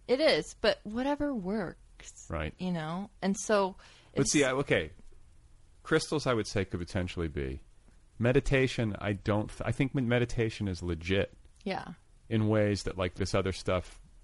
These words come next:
Speaker 2: I, you know, I, I, I can make sense of it rationally more easily.
Speaker 1: Okay.
Speaker 2: You know what I'm saying? Like, the, I'm not saying the crystals aren't real. They could be.
Speaker 1: Right.
Speaker 2: I'm open. But I'm just saying that, like, meditation in terms of,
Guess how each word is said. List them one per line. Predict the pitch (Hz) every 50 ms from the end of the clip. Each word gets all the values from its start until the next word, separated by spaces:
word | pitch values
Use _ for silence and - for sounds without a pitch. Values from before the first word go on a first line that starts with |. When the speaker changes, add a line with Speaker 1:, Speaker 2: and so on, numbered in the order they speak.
| - - -
Speaker 2:
I, | 98
you | 101 - - 80 117
know, | 120 101 -
I, | 117 113 117
I, | 120 - - - - - - - - - - - - - - - - - - - - - - - - - - - - - - - - - 131
I | 139 147
can | - 185 175
make | 160 151 -
sense | - 143 131 117
of | 127 107
it | 104 90
rationally | 92 98 95 98 95 92 - - 98 92 85 85 82
more | 82 85 82 80 -
easily. | - 76 71 - - - - - - - - -
Speaker 1:
Okay. | 220 233 190 156 - - 156 151
Speaker 2:
You | - 113 127
know | 131
what | 123
I'm | 113
saying? | - 131 117 110 104
Like, | 113 98 98
the, | 131 131 123 -
I'm | 131 139
not | 139 135 -
saying | - 143 135 120
the | 113
crystals | - - 123 117 - 113 107 101 90 - - - - - - -
aren't | 117 135 - -
real. | 95 78 65 62
They | - 104 104
could | - - 147 120 101
be. | 85 185
Speaker 1:
Right. | 202 156 104 80 - -
Speaker 2:
I'm | - 107 110 117
open. | 113 123 120 - - - - - - - - - - - -
But | - 120 107
I'm | 90 104 113
just | 107 123 -
saying | - 131 120
that, | 110 -
like, | - 107
meditation | 113 123 120 117 - - 131 123 120 - 120 113
in | 101
terms | - - 117 110 107 101 - 110
of, | 101 98 95 90 - -